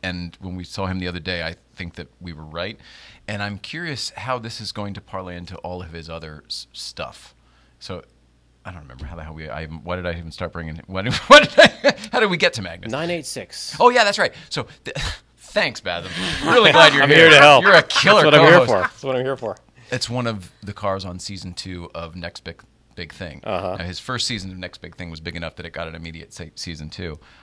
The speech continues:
Speaker 1: I have a feeling now with this Nike thing, he's got a whole nother audience that we're now bringing to anything
Speaker 2: Uh-huh.
Speaker 1: Magnus attaches to.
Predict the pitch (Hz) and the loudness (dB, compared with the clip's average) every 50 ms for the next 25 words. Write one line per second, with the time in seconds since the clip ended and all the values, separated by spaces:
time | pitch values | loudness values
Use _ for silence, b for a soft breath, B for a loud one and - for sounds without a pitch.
0 | b b - - 95 101 - 90 87 - - 107 98 90 90 87 87 87 85 85 | b b -12 -10 -10 -8 -10 -10 -12 -14 -12 -12 -12 -12 -12 -12 -12 -12 -12 -12
1 | 85 85 82 _ - 85 - - - 92 92 98 101 104 104 104 - 92 85 80 | -14 -16 -20 _ -18 -18 -16 -16 -14 -14 -12 -12 -12 -12 -12 -12 -14 -12 -12 -12
2 | 80 82 82 - _ - - - - 101 87 85 82 80 71 92 98 92 - - | -12 -14 -16 -20 _ -20 -20 -14 -12 -12 -12 -12 -12 -16 -16 -18 -18 -16 -10 -8
3 | 107 101 90 - - 101 127 131 113 110 101 104 107 95 98 92 98 101 101 95 | -8 -8 -8 -12 -14 -14 -14 -12 -10 -10 -8 -8 -8 -8 -8 -8 -4 -4 -4 -6
4 | 87 85 78 - - 90 - 87 87 90 92 98 92 90 90 82 95 101 98 90 | -6 -12 -14 -16 -20 -20 -20 -18 -18 -16 -14 -14 -14 -14 -14 -10 -10 -10 -8 -8
5 | 95 95 87 85 - 90 92 92 95 95 87 92 98 98 101 101 98 92 87 87 | -8 -10 -10 -10 -10 -10 -8 -8 -8 -8 -10 -10 -10 -8 -6 -6 -6 -6 -8 -8
6 | - - - - 95 90 95 - - 107 95 - - - 110 113 113 110 | -10 -12 -12 -10 -10 -10 -8 -8 -10 -12 -12 -12 -14 -12 -12 -12 -12 -14